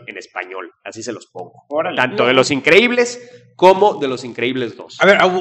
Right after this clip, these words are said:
Speaker 3: u-, otra que me, a mí me sorprendió fue, por ejemplo, Hellboy dos, o sea,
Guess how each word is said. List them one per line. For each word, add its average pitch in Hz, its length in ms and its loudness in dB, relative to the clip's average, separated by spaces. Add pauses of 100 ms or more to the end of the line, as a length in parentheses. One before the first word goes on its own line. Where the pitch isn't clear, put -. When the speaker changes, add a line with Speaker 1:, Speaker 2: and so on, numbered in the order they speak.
(120)
Speaker 3:
u-, 208 180 -4
otra 220 260 4
que 220 80 0
me, 208 100 2
a 185 40 2
mí 208 80 0
me 233 140 2
sorprendió 196 520 2
fue, 208 140 0
por 208 140 2
ejemplo, 208 340 -2 (400)
Hellboy 220 340 2
dos, 247 300 6
o 185 80 -4
sea, 151 340 0